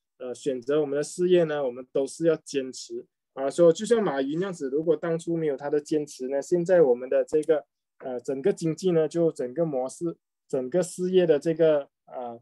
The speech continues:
这个模式呢，就不会改变啊。所以呢，坚持的时候是很痛苦的，可是你不知道哪一个时候呢，你就可以挖到你的井水了啊。所以坚持是很重要，所以在过程当中呢，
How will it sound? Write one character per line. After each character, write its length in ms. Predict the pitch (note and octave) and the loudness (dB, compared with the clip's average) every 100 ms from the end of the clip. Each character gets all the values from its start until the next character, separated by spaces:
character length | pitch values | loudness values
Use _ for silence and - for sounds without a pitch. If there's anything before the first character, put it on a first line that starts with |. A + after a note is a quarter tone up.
| _ | _
这 140 | E3 | -6
个 300 | D#3+ E3 D3+ | 2 4 4
模 200 | C3+ B2+ | 0 -4
式 240 | C3+ F3 E3+ | -6 -4 -4
呢， 120 | D3+ | -4
就 180 | C#3 D#3+ | -2 -4
不 160 | D3+ D#3+ | 0 0
会 80 | |
改 220 | D#3 A#2 A2+ | 0 -2 -4
变 260 | D#3+ C#3+ - _ | -2 -2 -4 _
啊。 140 | B2+ | -10
所 160 | B2 E3+ | -4 -2
以 80 | E3 | -2
呢， 180 | C#3+ - _ _ _ | -4 -10 _ _ _
坚 240 | G#3+ A3 | 4 4
持 160 | F#3 F#3 | 2 -2
的 120 | F#3 | -2
时 120 | E3+ | 0
候 140 | F#3 | -2
是 160 | G#3 G3 | -2 -6
很 100 | D#3 | -8
痛 200 | C3 E3+ | -4 -6
苦 180 | - B2 | -6 -8
的， 140 | A#2+ _ _ _ | -8 _ _ _
可 100 | - | -2
是 140 | D3 A#3+ | 2 2
你 100 | F3 | 2
不 160 | - | 0
知 160 | G#3 F3+ | -6 -2
道 260 | G#3 G#3 F3+ _ | 0 -2 -6 _
哪 260 | D3 - - | -8 -6 -8
一 80 | |
个 160 | G#3+ A3+ | 2 2
时 220 | - C#3+ | 2 -4
候 160 | C#3+ F3 | 0 0
呢， 160 | D#3+ D3 _ _ | 0 -4 _ _
你 140 | C#3 | -6
就 120 | C3 | -4
可 80 | E3+ | 2
以 60 | D#3+ | 2
挖 220 | B2+ C3 | 2 0
到 120 | D3+ | -2
你 140 | D3 B2 | -4 -4
的 100 | B2 | -6
井 280 | - B2 | -6 -10
水 200 | C3 B2 | -4 -4
了 140 | A2 B2 _ _ _ _ | -4 -8 _ _ _ _
啊。 300 | B2 F#3 C4 | -4 -4 -6
所 200 | - F#3 | 2 2
以 80 | E3 | 4
坚 220 | F3 E3 | 4 4
持 220 | - C#3 | 0 -6
是 140 | - | 0
很 100 | D#3+ | -2
重 120 | A#2+ - | 0 2
要， 180 | D3 - _ _ | 2 0 _ _
所 160 | G4+ | 4
以 80 | G4 | 4
在 140 | F4 | 4
过 260 | A3+ - B3+ | 0 2 2
程 180 | A3+ E3 | 2 -6
当 140 | E3+ | -8
中 160 | E3 E3+ | -8 -8
呢， 180 | E3+ | -8